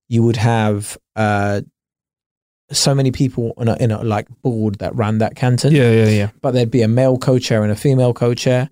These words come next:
Speaker 2: Yeah.
Speaker 1: and there'd be an even amount of women and men on the, like, dis-, governing body
Speaker 2: That's
Speaker 1: of
Speaker 2: really
Speaker 1: each of those
Speaker 2: fair.
Speaker 1: cantons. Yeah, so, like,
Speaker 2: Probably the
Speaker 1: every
Speaker 2: first time I've ever heard of a political setup like that ever,
Speaker 1: Yeah,
Speaker 2: if I'm
Speaker 1: yeah,
Speaker 2: honest.
Speaker 1: I think it's called, like, uh, democratic confederalism, confederalism or something like that. So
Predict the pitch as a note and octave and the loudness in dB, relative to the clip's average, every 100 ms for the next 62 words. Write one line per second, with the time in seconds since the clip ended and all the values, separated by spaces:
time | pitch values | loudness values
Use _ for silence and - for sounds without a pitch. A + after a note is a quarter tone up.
0 | - B2+ A2 A2+ A2 B2 A#2 A#2 C3+ B2 | -4 0 2 2 2 2 2 2 0 2
1 | A#2+ A2+ A2 G#2+ A#2+ A#2 A2+ A2 A2+ A2 | 0 0 -2 0 0 2 2 0 0 0
2 | G#2 G#2+ _ _ A2+ G#2+ G#2+ G2+ F#2+ - | -2 -6 _ _ 0 2 2 0 -2 -4
3 | A#2+ - A#2 A2 - A#2+ A2+ G#2 G2 F#2+ | -4 -4 -8 -8 -2 0 0 -2 -2 -4
4 | F2+ - - _ - - A2 A2 A2 F#3 | -6 -10 -20 _ -4 0 2 2 0 0
5 | C3+ C3+ A#2 G2+ A#2+ B2+ A2 - A2+ A2+ | 0 -2 -2 -4 0 0 2 0 2 2
6 | A2+ C#3+ C3 C3 D#3 C#3+ C#3+ C#3 C3+ C3+ | 2 2 2 2 0 0 0 0 2 2
7 | C#3+ C3 B2+ - C3+ - B2+ - - A2 | 2 2 0 2 0 2 0 0 0 2
8 | G#2+ A2 C3+ F3+ G2+ - G#3 _ D#3+ - | 2 2 0 0 -4 -4 -20 _ -8 -4
9 | - G3+ E3 E3+ G#3 - - C4 C4 - | 0 2 2 2 2 0 -2 0 0 0
10 | B3 D#3+ D#3+ _ - - D#3+ D#3+ F3 F3+ | 0 -2 -8 _ -14 -10 -8 -2 -2 -2
11 | - F3 - D#3 D3+ C3+ F#3 G3 G3+ G3 | -2 -6 -4 -2 0 0 2 2 2 0
12 | G#3 - D#3+ D#3 F3 G3+ G3+ G3+ G3 G#3+ | -2 -6 -2 0 2 2 2 0 0 0
13 | G3+ G#3+ F#3+ G3 G#3+ - - E3+ | 0 -2 0 0 0 -2 0 0